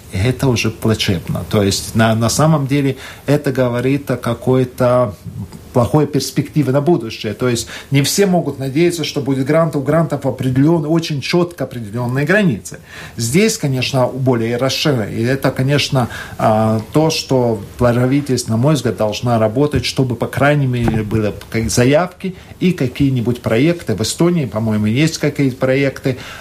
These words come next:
А в других странах, почему, скажем, Франция и, э, и Германия больше, они не, не получают грантов,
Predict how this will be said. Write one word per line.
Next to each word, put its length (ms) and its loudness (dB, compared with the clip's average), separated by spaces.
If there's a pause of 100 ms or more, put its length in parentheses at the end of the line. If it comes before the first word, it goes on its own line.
А 380 4
в 120 -8
других 360 2
странах, 440 0
почему, 360 0
скажем, 400 0
Франция 420 0
и, 100 2
э, 440 -2
и 340 -2
Германия 400 2
больше, 300 0
они 120 0
не, 200 0
не 140 0
получают 480 0
грантов, 440 0